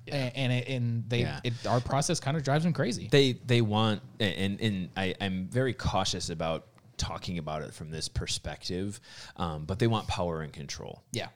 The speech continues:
Speaker 1: Because for us to say that we have power and control assumes that I think we have power and control when we don't. We have process, and that's different.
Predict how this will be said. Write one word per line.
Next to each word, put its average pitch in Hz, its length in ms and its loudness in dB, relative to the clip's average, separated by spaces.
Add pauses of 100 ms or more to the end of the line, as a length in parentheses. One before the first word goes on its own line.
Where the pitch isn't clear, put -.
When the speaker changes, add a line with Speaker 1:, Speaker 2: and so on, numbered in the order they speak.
Speaker 1:
Because 101 320 4
for - 240 2
us 127 280 6
to 107 140 -2
say 92 280 2
that 82 180 -2
we 92 140 0
have 101 180 -2
power 101 360 4
and 92 120 -2
control 98 580 0
assumes 90 640 0
that 90 160 -2
I - 120 -6
think 80 320 -10
we 76 100 -4
have 76 160 -10
power 76 300 -2
and 69 100 -8
control 71 440 -10
when 67 100 -16
we 67 100 -12
don't. 69 380 -10
We 71 80 -6
have 64 160 -12
process, - 640 -4
and 85 80 -6
that's 78 180 -6
different. - 460 -12